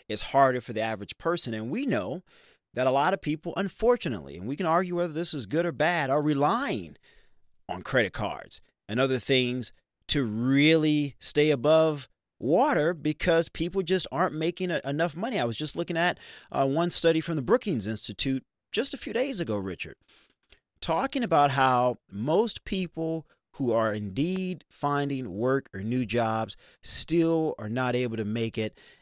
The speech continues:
And when they did their overall analysis of the economy, wages have not increased.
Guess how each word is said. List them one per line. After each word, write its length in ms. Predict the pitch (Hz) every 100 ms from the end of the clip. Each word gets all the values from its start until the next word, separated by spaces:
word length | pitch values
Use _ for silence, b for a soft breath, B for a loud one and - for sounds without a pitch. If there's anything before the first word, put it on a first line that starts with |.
| -
And 180 | 113 117
when 120 | 120
they 120 | 113
did 220 | 101 170
their 140 | 151 139
overall 680 | 147 127 127 127 123 120
analysis 680 | 113 104 123 123 131 117 107
of 120 | 107
the 80 | 98
economy, 720 | 101 - 131 123 107 98 90 b b b _ _
wages 640 | 101 117 147 170 139 156 -
have 200 | 143 117
not 300 | 135 147 151
increased. 680 | 170 185 - - - -